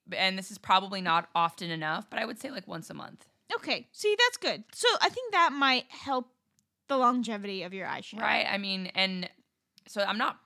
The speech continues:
Speaker 1: per-, so I, like, I have a brush cleaner and I'll spray it on this, like, scrubby thing, and it's more like if I know I'm gonna use that brush, so I don't clean all of them all at the same time. It's more like if I know I'm gonna be using one of them, then
Speaker 2: Mm-hmm.
Speaker 1: I'll clean it.
Speaker 2: Okay.
Speaker 1: Which maybe leaving it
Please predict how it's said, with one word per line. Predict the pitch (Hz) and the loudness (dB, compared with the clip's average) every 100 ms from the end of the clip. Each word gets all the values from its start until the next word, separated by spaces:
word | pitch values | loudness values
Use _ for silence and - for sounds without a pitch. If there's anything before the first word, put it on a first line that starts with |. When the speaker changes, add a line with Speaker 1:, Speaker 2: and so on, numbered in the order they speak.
| _ | _
Speaker 1:
per-, | - 208 208 | -8 -8 -4
so | 220 | 0
I, | 202 202 | 0 0
like, | 202 | -2
I | 196 185 196 | -2 -2 0
have | 214 233 | 2 0
a | 254 | 0
brush | 208 214 | 0 0
cleaner | - - 190 202 | -2 -8 -6 -4
and | 214 | -2
I'll | 185 | -2
spray | 175 - - 180 190 | -4 -10 -6 -4 -2
it | 190 | -4
on | 175 | -6
this, | 170 170 | -8 -12
like, | 165 151 - | -12 -12 -16
scrubby | - 180 196 202 | -8 -6 -6 -10
thing, | 220 226 226 247 - - - | -4 -4 -4 -8 -16 -20 -4
and | - 214 | 0 0
it's | 202 | -2
more | 220 220 | -2 -2
like | 220 208 | 0 -2
if | 214 190 | -2 -2
I | 185 | 0
know | 185 | -2
I'm | 185 202 | -4 -4
gonna | 185 165 | -6 -6
use | 165 180 185 | -8 -8 -4
that | 156 - | -4 -4
brush, | 170 160 170 220 - | -4 -2 -2 -6 -8
so | 196 | -4
I | 185 | -2
don't | 220 | -4
clean | - 208 - | -8 -10 -4
all | 170 185 | -2 -2
of | 175 | -4
them | 165 | -8
all | 156 | -10
at | |
the | - | -12
same | - 175 | -16 -16
time. | - 156 160 | -8 -4 -4
It's | 160 - | -8 -12
more | 165 | -12
like | 160 | -12
if | - | -12
I | 156 | -12
know | 147 | -10
I'm | 147 | -12
gonna | 160 165 | -14 -14
be | |
using | 170 170 165 175 | -14 -14 -12 -12
one | 185 196 | -8 -8
of | 202 | -6
them, | 214 | -6
then | 240 | -4
Speaker 2:
Mm-hmm. | 233 | -6
Speaker 1:
I'll | 226 180 | -8 -10
clean | - 233 262 | -14 -12 -10
it. | 330 339 _ _ _ _ - | -12 -14 _ _ _ _ -14
Speaker 2:
Okay. | 254 214 208 | -8 -8 -8
Speaker 1:
Which | 220 202 | -12 -6
maybe | 208 196 196 170 - | -6 -6 -10 -12 -12
leaving | 190 202 208 | -8 -8 -6
it | 202 | -8